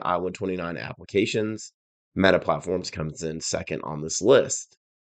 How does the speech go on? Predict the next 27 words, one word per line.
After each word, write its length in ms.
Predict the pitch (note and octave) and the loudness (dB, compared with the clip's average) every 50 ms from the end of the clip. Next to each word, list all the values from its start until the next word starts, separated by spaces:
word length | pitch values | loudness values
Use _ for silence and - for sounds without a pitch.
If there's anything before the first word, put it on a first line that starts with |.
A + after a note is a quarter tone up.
| _ _ _ - | _ _ _ -6
The 60 | F#2+ | 0
company 440 | - B2+ A#2+ - C3 B2+ A#2+ - - | 2 4 4 6 6 4 4 4 2
is 160 | G#2 G2 F#2 | -2 -2 -2
one 300 | F#2+ F2+ F2+ F#2 G2 G2+ | -4 -2 2 2 2 2
of 140 | G2 F#2+ - | 2 0 -2
the 60 | F#2+ | -4
most 260 | F2+ E2+ F2 - E2+ D#2+ E2 | -4 -4 -4 -6 -10 -12 -4
well-funded 720 | E2+ F#2 G2 G2 G2 G2 - - G#2 G2+ G#2 G#2 F#2+ F#2 | 0 4 6 6 6 6 4 2 0 0 2 0 -2 -2
tech 240 | - - F#2 F#2 F2+ | 0 0 0 0 0
giants 400 | - F#2 F2+ F#2 F2+ E2 - - - _ _ _ - | 0 -2 -2 -2 -2 -4 -6 -8 -12 _ _ _ 4
in 200 | A2+ B2 C3+ C#3 | 6 6 8 6
the 160 | C3+ G2+ G2 | 6 4 2
industry 720 | A#2+ C#3 C#3+ C#3 - - C#3 C3+ C3 B2 A#2 - - _ - | 2 2 2 0 0 0 0 0 2 2 0 0 -4 _ -6
and 140 | D#2+ F2+ | -4 -2
has 200 | F2+ F#2+ F#2+ F#2 | 0 0 0 0
been 240 | - - F#2+ F#2 E2+ | 0 -2 -2 -2 -2
growing 420 | D#2 D#2+ E2+ E2+ F2 F2 E2+ D#2 - - - | -2 -2 -2 -2 -2 -2 -4 -8 -10 -12 -14
rapidly 1000 | D#2+ E2 E2+ F2 F2 F#2 G2 G2+ G#2 - - G2 - - D#2 D2+ C#2+ C2+ A1 - | -12 -10 -6 -4 -2 0 0 0 0 0 -2 -4 -4 -4 -6 -8 -6 -8 -8 -10
in 260 | - - F2 E2 D#2+ E2 | -10 -10 -10 -10 -10 -8
the 100 | D#2+ C#2+ | -8 -8
last 440 | B1+ B1 A1 - - - - - - - | -8 -8 -8 -10 -10 -14 -16 -16 -16 -12
few 220 | D2+ D2 C#2 C2 | -10 -8 -6 -6
years. 640 | B1 D2 F#2 A#2+ B2 G#2 D#2 - - - - - - _ _ _ _ _ _ _ _ _ _ _ _ _ _ _ _ _ - | -2 2 4 6 6 6 6 2 -2 -8 -12 -12 -14 _ _ _ _ _ _ _ _ _ _ _ _ _ _ _ _ _ 4
Number 280 | G2+ A2+ A#2+ A2 G#2 G#2 | 6 6 8 8 6 2
three, 440 | - - G2 G2+ G#2 A2+ A#2 - - - | 2 2 2 2 2 2 0 -2 0 2
Alphabet, 420 | F2 F#2 - F#2+ D#2+ F2 D2+ - - - | 2 2 2 0 -4 -4 -4 -2 2 4
Inc. 200 | A2 C3+ C#3 | 4 4 4